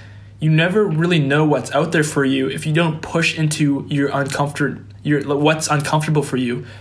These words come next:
what's outside of your norm. Um, a, a lot of the times we function in a way that's s-, the same as the last day, or a-, as the last day, the same as the, as the last year.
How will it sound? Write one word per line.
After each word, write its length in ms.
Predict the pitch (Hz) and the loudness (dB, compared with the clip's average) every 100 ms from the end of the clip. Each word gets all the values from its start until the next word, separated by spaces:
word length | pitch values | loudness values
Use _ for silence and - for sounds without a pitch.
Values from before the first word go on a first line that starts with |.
| - | -2
what's 240 | 151 151 | 0 2
outside 420 | 160 151 156 139 | 0 0 2 2
of 160 | 156 143 | 2 0
your 100 | 139 | 0
norm. 360 | 127 123 110 - - - - | -2 -2 -4 -8 -16 -12 -2
Um, 260 | 139 131 131 | -2 -2 -4
a, 180 | 147 147 - | -4 -4 -4
a 80 | 139 | 0
lot 200 | 147 165 | 2 4
of 40 | 190 | 2
the 80 | |
times 680 | 180 - 160 160 151 127 - - - - | 0 0 2 4 2 0 -6 -12 -20 -4
we 140 | 147 | -2
function 600 | 147 - 151 151 - 160 151 | 0 0 2 2 2 2 2
in 140 | 147 | 0
a 60 | 135 | 0
way 260 | 135 135 | 2 2
that's 460 | 135 135 143 - - - - | 2 0 -2 -6 -8 -20 -14
s-, 160 | - - | -6 -4
the 120 | 160 | 0
same 320 | 147 165 175 | 0 2 0
as 160 | 156 151 | 0 0
the 60 | 139 | 2
last 360 | 131 135 147 | 2 2 0
day, 300 | 147 131 135 - - - - - - 135 | 0 0 -2 -8 -18 -20 -20 -20 -10 -2
or 140 | 143 | 0
a-, 260 | 123 147 - | 0 -2 -2
as 100 | 139 | -2
the 80 | 135 | 0
last 340 | 135 147 151 | 2 2 0
day, 240 | - 127 131 - - | -2 -4 -6 -12 -6
the 80 | 160 | -2
same 260 | 160 156 | 2 4
as 240 | 156 147 131 | 2 0 -2
the, 560 | 139 139 131 135 131 135 | -2 0 0 0 -2 0
as 180 | 143 143 | 0 2
the 60 | |
last 360 | 131 127 - - | 2 0 0 2
year. 340 | 151 147 151 | 2 2 0